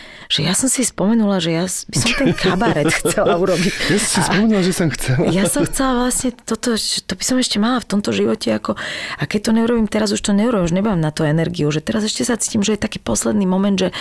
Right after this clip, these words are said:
Speaker 1: že ešte by som do toho podnikania, že by som si na to trúfla. A on, že, "No tak nič ľahšie si si nevedela vymysleť," akože ja, že tak, "A čo, však to bude pekné,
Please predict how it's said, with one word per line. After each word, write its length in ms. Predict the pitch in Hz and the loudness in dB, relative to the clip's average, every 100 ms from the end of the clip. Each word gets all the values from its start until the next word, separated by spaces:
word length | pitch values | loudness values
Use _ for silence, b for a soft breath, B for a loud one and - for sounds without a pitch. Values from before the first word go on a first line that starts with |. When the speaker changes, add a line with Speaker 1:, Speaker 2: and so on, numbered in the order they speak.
| B B - | B B -2
Speaker 1:
že 80 | - | 0
ešte 240 | 202 - 208 | 0 0 -2
by 80 | 180 | 0
som 160 | - | 0
do 160 | 202 180 | 0 0
toho 160 | 214 | -2
podnikania, 640 | 190 185 185 196 190 185 175 | 0 2 2 2 2 2 2
že 80 | 185 | 0
by 80 | |
som 240 | 190 202 196 | 0 0 -2
si 80 | - | -2
na 80 | 185 | -2
to 160 | 190 196 | -2 -2
trúfla. 560 | - 185 156 - 123 B B B B B B B B _ | 0 0 -2 -4 -6 B B B B B B B B _
A 160 | - - | -4 -2
on, 160 | 180 175 | 0 2
že, 160 | 175 | 2
"No 80 | 180 | 0
tak 160 | 170 185 | 0 0
nič 240 | 196 202 175 | 2 2 0
ľahšie 320 | 165 - 196 | 0 0 0
si 80 | 190 | 0
si 240 | 175 175 | -2 0
nevedela 400 | 160 156 180 214 | 0 2 2 2
vymysleť," 720 | 214 240 269 262 - 147 160 165 | 2 2 2 0 0 0 0 -2
akože 280 | - 170 170 | -2 0 0
ja, 120 | 170 | 0
že 120 | 170 175 202 | 0 -2 -4
tak, 320 | - 214 - B B B B | -6 -6 -6 B B B B
"A 80 | - | -8
čo, 240 | - - | -2 0
však 160 | 403 277 | 0 0
to 160 | 269 | 0
bude 160 | 254 269 | 0 0
pekné, 480 | - 254 - 214 | 0 0 2 2